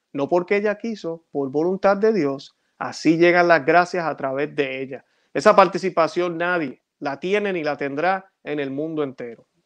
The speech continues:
San Pío décimo, Papa San Pío décimo, este santo papa también evocó la doctrina de la corredención en su famosa encíclica Ad Liem Illum de mil novecientos cuatro,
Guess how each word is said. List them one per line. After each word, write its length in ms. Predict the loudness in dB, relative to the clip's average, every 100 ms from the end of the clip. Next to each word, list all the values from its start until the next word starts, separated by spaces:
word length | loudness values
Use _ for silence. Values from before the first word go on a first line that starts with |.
| _ _ _ _ _ _ _ _ _ -20 _
San 300 | 6 6 8
Pío 260 | 8 10 10
décimo, 560 | 8 8 8 6 4 _ _ _ _ _ 4
Papa 320 | 6 8 8
San 300 | 8 6 8
Pío 300 | 6 10 10
décimo, 420 | 8 6 0 -2
este 180 | -2 -4
santo 420 | 0 0 0 2
papa 320 | 4 4 4
también 480 | -2 -4 -2 0 2
evocó 360 | 0 -2 -2 -2
la 80 | -2
doctrina 500 | -4 -6 -6 -2 -2
de 80 |
la 140 | -2 -2
corredención 800 | -6 -6 -8 -8 -6 -4 -4 -6
en 100 | -14
su 140 | -12
famosa 440 | -8 -6 -6 -8 -8
encíclica 680 | -8 -10 -8 -8 -2 -2 0
Ad 280 | -2 -2 -4
Liem 480 | -6 -4 -6 -10 _
Illum 480 | -16 -10 -8 -8 -14 _ _ -4
de 140 | -2
mil 140 | 0 4
novecientos 640 | 4 4 2 -2 -4 -6
cuatro, 560 | -2 2 0 -2 -16